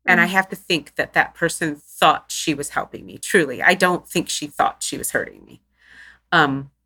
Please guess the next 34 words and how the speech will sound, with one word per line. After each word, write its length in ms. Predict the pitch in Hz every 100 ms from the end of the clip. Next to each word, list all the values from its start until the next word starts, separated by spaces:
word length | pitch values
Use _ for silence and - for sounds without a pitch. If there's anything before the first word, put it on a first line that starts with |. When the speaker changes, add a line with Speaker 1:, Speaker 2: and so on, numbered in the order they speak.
| _ _ _ _ _ _ _ -
Speaker 1:
and 100 | 214
I 80 | 226
truly 300 | - 311 262
do 140 | 214
believe 300 | 160 151 156
that. 160 | 143 143
That's 180 | 180 202
not 140 | 165
just 160 | 185 175
me 240 | 165 156
needing 320 | 156 156 151
to 140 | - 156
make 280 | 143 143
the 80 | -
best 260 | 147 135 -
of 60 | 143
a 40 |
situation 500 | - 147 151 143 139
so 160 | - 139
I 40 |
can 180 | - 143
live 120 | 139
with 160 | 131 -
it. 80 | -
I 80 | 165
truly 340 | - 190 160
do 280 | 143 - 156
believe 360 | 156 - 117 -
she 140 | -
thought 320 | - - -
she 160 | - -
was 140 | -
helping 340 | 127 127 - 156
me. 240 | 156 156